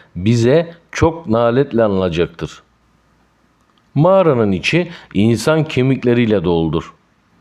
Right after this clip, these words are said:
Beş arsın yol kaldırımı gibidir, yığılmıştır. Kemikleri ve mağaranın ağzından dışarı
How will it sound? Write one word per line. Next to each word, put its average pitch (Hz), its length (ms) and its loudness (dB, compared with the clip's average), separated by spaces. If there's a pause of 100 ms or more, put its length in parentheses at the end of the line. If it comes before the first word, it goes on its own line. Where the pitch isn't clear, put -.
(880)
Beş 147 420 0
arsın 101 500 0
yol 120 320 2
kaldırımı 101 520 0
gibidir, 80 480 -2 (280)
yığılmıştır. 98 920 0 (880)
Kemikleri 143 840 0 (260)
ve 113 140 2
mağaranın 127 680 2
ağzından 98 720 0
dışarı 101 480 0